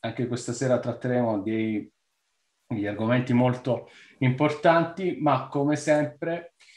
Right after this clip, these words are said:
prima di iniziare, eh, c'è la presentazione del broker che rappresento, che è Tickmill. Tickmill è un broker, eh, C F D, eh, e, mm, future, scusate, ma stavo guardando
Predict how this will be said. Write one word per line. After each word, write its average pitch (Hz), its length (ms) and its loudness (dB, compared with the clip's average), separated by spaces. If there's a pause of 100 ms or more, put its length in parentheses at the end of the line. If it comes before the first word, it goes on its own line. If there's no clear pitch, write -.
(180)
prima 147 300 4
di 135 100 2
iniziare, 147 960 2
eh, 113 320 2
c'è 135 200 0
la 127 100 2
presentazione 131 760 -2
del 127 220 0
broker 120 560 0
che 117 100 -10
rappresento, 120 680 -4
che 117 100 -4
è 107 60 -6
Tickmill. 131 720 -2 (540)
Tickmill 170 500 2
è 160 120 8
un 147 120 6
broker, 156 840 2 (400)
eh, 120 560 2 (1300)
C - 260 2
F 147 160 -2
D, 180 360 0 (460)
eh, 120 440 0
e, 147 420 0
mm, 110 580 -4
future, 156 460 -4
scusate, 120 420 -2
ma 120 120 -4
stavo 117 280 -2
guardando 113 680 -4